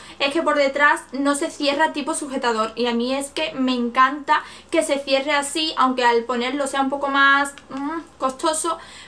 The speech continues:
porque cuando se cierra como tipo sujetador es que parece que alguien te puede, ¿sabes?, quitar el top y dejarte, ujú, en cueringis. <laughs> Y la última prenda que os quiero enseñar también de Zara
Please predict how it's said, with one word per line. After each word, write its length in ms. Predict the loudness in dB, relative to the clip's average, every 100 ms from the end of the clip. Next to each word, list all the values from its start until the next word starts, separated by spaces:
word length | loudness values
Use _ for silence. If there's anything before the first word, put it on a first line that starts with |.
| 2
porque 540 | 4 6 4 4 4 2
cuando 420 | 0 0 0 0
se 140 | 0
cierra 280 | -2 0 2
como 380 | 0 2 2 2
tipo 220 | -2 -6
sujetador 560 | -6 -6 -2 0 2 2
es 120 | 0
que 240 | 0 0 2
parece 300 | 0 0 0
que 140 | 2
alguien 280 | 2 0 -2
te 80 | -2
puede, 580 | 2 4 2 0 -2
¿sabes?, 280 | -4 -6 -6
quitar 320 | -8 -4 -4 -4 -14 -20 -20 -20 0
el 160 | 2 4
top 240 | 2 0 -4
y 80 | -2
dejarte, 580 | 0 0 0 -2 -6 -4
ujú, 500 | -6 -6 -8 -8 -8 -10 -4
en 180 | -2
cueringis. 560 | 0 0 -2 -4 -6 -8
<laughs> 60 | -8 -8 -8 -14 2
Y 140 | 6 8
la 160 | 6
última 380 | 4 0 -2 -2
prenda 480 | 0 -2 2 2 2
que 80 | 0
os 80 |
quiero 180 | -4 -4
enseñar 680 | -4 -4 -4 2 4 4 2
también 420 | 0 0 0 -2 -2
de 120 | -2
Zara 600 | 0 4 4 6 2 2